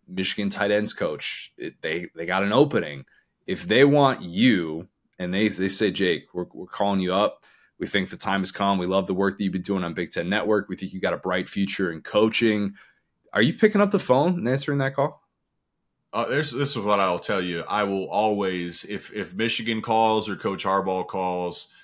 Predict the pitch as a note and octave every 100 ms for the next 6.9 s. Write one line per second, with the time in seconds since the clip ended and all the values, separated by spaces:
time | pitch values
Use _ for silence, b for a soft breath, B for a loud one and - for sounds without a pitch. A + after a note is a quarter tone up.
0 | b _ F2+ F#2 E2+ E2+ F#2 G2 F#2+ F#2
1 | G#2 G#2+ G#2 G2 - G#2 G2+ - F2+ -
2 | F#2 F2+ F2 F2 - F#2 F2+ F2 F2+ -
3 | - G2 F#2+ F2 F#2 F2+ D#2 F2 E2+ E2+
4 | D#2+ F2+ F2+ E2+ E2+ F2+ G2 F#2 G#2 G#2
5 | G2 G2 F#2 F2 F2 - F2 E2 E2 F2
6 | F2 E2+ - E2 E2 - E2 D#2